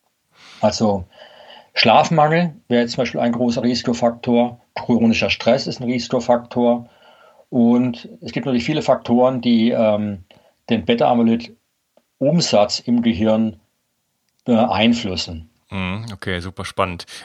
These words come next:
Speaker 2: Ich habe
Speaker 1: Mhm.
Speaker 2: meine, meine, äh, frühen Jahre damit verbracht, ständig die Nächte durchzumachen.
Speaker 1: Mhm.
Speaker 2: <laughs> Allein dadurch schon, dass mein Sch-,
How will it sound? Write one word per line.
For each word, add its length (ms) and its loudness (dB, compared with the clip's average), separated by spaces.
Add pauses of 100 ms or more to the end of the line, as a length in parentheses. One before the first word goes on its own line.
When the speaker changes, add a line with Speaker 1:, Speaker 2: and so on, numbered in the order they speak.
Speaker 2:
Ich 160 -10
habe 100 0
Speaker 1:
Mhm. 60 0
Speaker 2:
meine, 400 -4
meine, 400 -6
äh, 220 -6
frühen 320 -8
Jahre 340 -2
damit 300 -6
verbracht, 360 -6
ständig 360 -8
die 80 -8
Nächte 280 -8
durchzumachen. 680 -12 (400)
Speaker 1:
Mhm. 320 -4
Speaker 2:
<laughs> 160 -14
Allein 260 -4
dadurch 260 -4
schon, 200 -4
dass 180 -6
mein 240 -4
Sch-, 160 -12